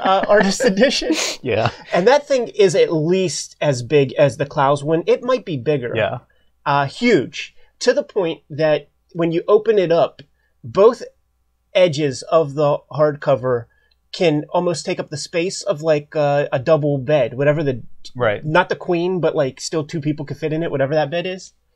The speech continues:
Speaker 1: Uh, and we laid it out, man, and we had to sit at the foot of the bed because that was the only, the biggest
Speaker 2: Right.
Speaker 1: surface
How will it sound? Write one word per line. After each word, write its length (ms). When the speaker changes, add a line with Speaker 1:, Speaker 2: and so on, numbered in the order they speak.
Speaker 1:
Uh, 280
and 340
we 140
laid 300
it 100
out, 260
man, 440
and 100
we 80
had 140
to 40
sit 320
at 140
the 60
foot 260
of 100
the 60
bed 560
because 260
that 100
was 140
the 120
only, 320
the 80
biggest 320
Speaker 2:
Right. 120
Speaker 1:
surface 680